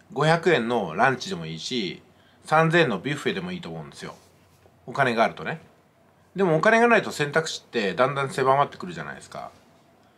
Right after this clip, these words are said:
で、あとプレゼント、この時期に考えられる方多いと思いますけども、彼女の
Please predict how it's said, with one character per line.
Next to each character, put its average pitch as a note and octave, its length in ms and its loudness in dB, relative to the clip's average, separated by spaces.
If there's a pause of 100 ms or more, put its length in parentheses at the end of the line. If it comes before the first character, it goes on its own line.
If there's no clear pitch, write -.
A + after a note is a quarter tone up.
(360)
で、 F3 80 -2
あ G3 80 0
と A#2 140 4
プ - 120 -4
レ A3+ 100 4
ゼ G#3 120 4
ン C3 80 0
ト、 - 320 -8
こ C#3 100 -4
の C#3 100 -2
時 B2+ 60 -6
期 G#2+ 140 -6
に G2 260 -6 (420)
考 C3 100 0
え C3 40 -4
ら B2+ 140 6
れ A#2 60 4
る G2+ 80 -4
方 E2+ 180 -8
多 A#2 100 0
い - 40 0
と F#2 60 -12
思 D#2+ 100 -10
い D2 40 -14
ま D2+ 80 -14
す - 80 -18
け - 80 -16
ど E2 80 -12
も、 G#2+ 340 -6 (1040)
彼 B3 220 4
女 F3 120 4
の D3 320 2